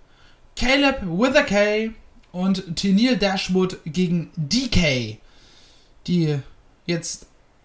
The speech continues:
unter der Woche wieder vereint wurden, nämlich Rosemary und Crazy Steve. Was sagst du?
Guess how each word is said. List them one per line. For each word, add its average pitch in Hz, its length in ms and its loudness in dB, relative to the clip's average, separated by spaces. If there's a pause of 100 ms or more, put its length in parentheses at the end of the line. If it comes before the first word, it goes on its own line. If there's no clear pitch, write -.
(140)
unter 208 180 0
der 190 160 2
Woche 185 240 0
wieder 202 180 2
vereint 175 380 -2
wurden, 170 400 -2
nämlich 165 280 -4
Rosemary 202 920 -2 (180)
und 170 320 -6
Crazy 185 380 0
Steve. 196 420 2 (1500)
Was 143 160 -6
sagst 131 240 -6
du? 104 40 -8